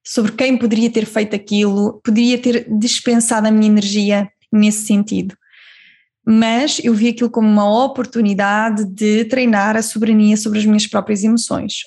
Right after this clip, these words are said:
Ok, isto está assim, alguém fez isto assim, alguém que faça isto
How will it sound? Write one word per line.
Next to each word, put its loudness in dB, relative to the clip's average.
Ok, -6
isto -6
está -4
assim, 0
alguém -2
fez -2
isto -2
assim, -2
alguém 0
que -6
faça -4
isto -4